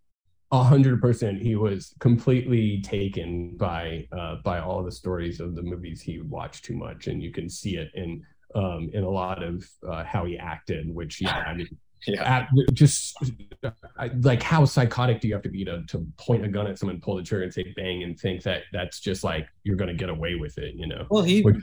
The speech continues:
Speaker 2: I mean, he
Speaker 1: came
Speaker 2: did
Speaker 1: up
Speaker 2: for
Speaker 1: in
Speaker 2: years, you know? He thought he
Speaker 1: Yeah, he did. This
Speaker 2: he
Speaker 1: is
Speaker 2: was
Speaker 1: true.
Speaker 2: untouchable. And, um, so, yeah, it was a few weeks after that, uh, after his wife divorced him, never, didn't,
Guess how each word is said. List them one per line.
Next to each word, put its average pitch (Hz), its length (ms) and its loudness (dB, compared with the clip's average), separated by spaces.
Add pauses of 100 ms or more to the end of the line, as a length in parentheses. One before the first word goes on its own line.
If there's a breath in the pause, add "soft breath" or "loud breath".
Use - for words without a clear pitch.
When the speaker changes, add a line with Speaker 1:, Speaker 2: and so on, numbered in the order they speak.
(120)
Speaker 2:
I - 60 -4
mean, 151 100 6
he 175 80 6
Speaker 1:
came 135 220 10
Speaker 2:
did 113 60 8
Speaker 1:
up - 100 -2
Speaker 2:
for 107 60 4
Speaker 1:
in 101 80 6
Speaker 2:
years, - 600 -2
you 120 140 0
know? 117 160 2
He 156 120 -2
thought 147 200 2
he 156 140 8
Speaker 1:
Yeah, 117 340 10
he 147 160 8
did. 98 280 6
This 123 140 8
Speaker 2:
he 190 60 6
Speaker 1:
is 196 60 8
Speaker 2:
was 202 60 2
Speaker 1:
true. 262 220 -2
Speaker 2:
untouchable. 147 760 -4 (320)
And, 104 480 2
um, 98 500 0 (440 loud breath)
so, 147 140 4
yeah, 143 140 6
it 98 60 0
was 117 120 0
a 107 40 -2
few 170 460 -2
weeks 139 540 -2 (260)
after 123 400 -2
that, 78 380 -4 (420)
uh, 92 300 0
after 107 540 2
his 95 200 -6
wife 131 240 0
divorced 113 460 -4
him, 110 260 -2 (400)
never, 113 160 2
didn't, 113 360 -2